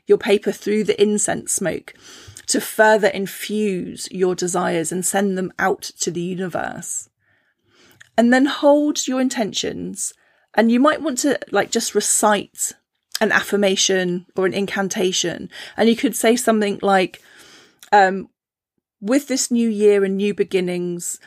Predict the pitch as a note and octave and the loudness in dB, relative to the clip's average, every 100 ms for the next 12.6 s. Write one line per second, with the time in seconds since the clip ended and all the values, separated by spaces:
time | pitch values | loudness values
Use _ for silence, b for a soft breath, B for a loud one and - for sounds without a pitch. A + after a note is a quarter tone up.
0 | b b D3 - B3 - A3+ G#3 G#3+ G#3+ | b b 0 2 2 2 0 0 -2 -2
1 | - G3+ - F#3 F3 E3+ E3+ F#3+ G3 G3+ | -4 -4 -2 -4 -4 -6 -8 0 2 2
2 | F#3+ F#3 F3+ - F#3 - G3 F3 F3 - | 2 2 2 -2 -6 -4 -4 -4 -6 -6
3 | - - - _ _ _ _ _ _ _ | -6 -8 -14 _ _ _ _ _ _ _
4 | _ F3 F#3 - F#3+ F#3+ F3 G3+ A#3 A#3 | _ -4 -2 0 0 0 0 2 4 4
5 | A3+ G3+ G#3 - G3 - G3 F#3 - G3+ | 2 0 -4 -2 -2 -2 -4 -6 -2 -2
6 | F#3+ - F#3 F3+ F3 E3 F3+ b b b | -2 -2 2 2 0 -6 -10 b b b
7 | b - G3+ G3 G#3+ - A3+ - - G3+ | b 2 4 4 2 0 -2 0 4 4
8 | F#3+ - G3 F#3+ F#3 F#3 F#3 F3+ F3+ F#3 | 2 -2 0 0 2 0 0 -2 -2 0
9 | F#3+ F#3 - F#3 - B3+ B3 - - - | 0 0 -2 -4 0 0 -2 -2 -4 0
10 | B3+ C4+ C4 - A3+ A3+ - G3+ F#3+ F3 | 0 2 0 0 0 -2 -4 -4 -2 -4
11 | E3 D3+ - G#3+ G#3+ - - b b b | -4 -8 0 0 0 -8 -14 b b b
12 | b - G#3+ G3+ F#3 | b 0 4 6 4